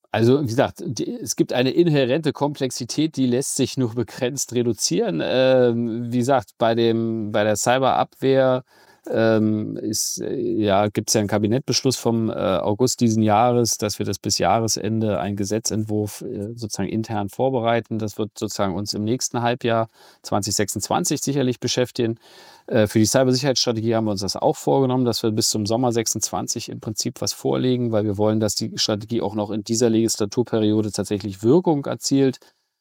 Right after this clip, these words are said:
Ähm, also das ist, ja, ich meine, das Geschäft ist schnelllebig, aber es ist noch vergleichsweise, vergleichsweise schnell, würde ich sagen.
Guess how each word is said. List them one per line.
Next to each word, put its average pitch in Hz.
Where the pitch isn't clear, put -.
Ähm, 107
also 101
das 104
ist, -
ja, 87
ich -
meine, 107
das 98
Geschäft -
ist -
schnelllebig, 127
aber 104
es 160
ist -
noch 113
vergleichsweise, 101
vergleichsweise 101
schnell, 127
würde 135
ich 117
sagen. 117